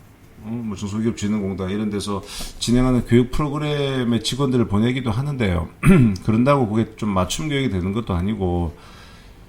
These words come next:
직원들의 영향이 커지는 것도 아니고 고민입니다. 하지만 저는 이 대표, 씨이오의 여러 역할 중에서 중요한 한 가지가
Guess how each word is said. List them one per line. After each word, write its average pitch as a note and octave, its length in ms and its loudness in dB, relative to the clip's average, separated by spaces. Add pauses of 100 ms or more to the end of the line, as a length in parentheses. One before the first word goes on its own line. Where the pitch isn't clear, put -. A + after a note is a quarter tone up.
직원들의 A#2+ 380 6
영향이 A#2+ 240 8
커지는 B2+ 340 0
것도 G#2 220 0
아니고 F#2+ 320 0
고민입니다. E2+ 840 -2 (1400)
하지만 G#2+ 340 0
저는 G#2 640 0 (400)
이 G2 100 -2
대표, G#2+ 380 2
씨이오의 D3 720 4
여러 G2+ 200 4
역할 A#2 320 0
중에서 A2 340 -2 (300)
중요한 A2 320 2
한 A2 160 -2
가지가 E2 640 -2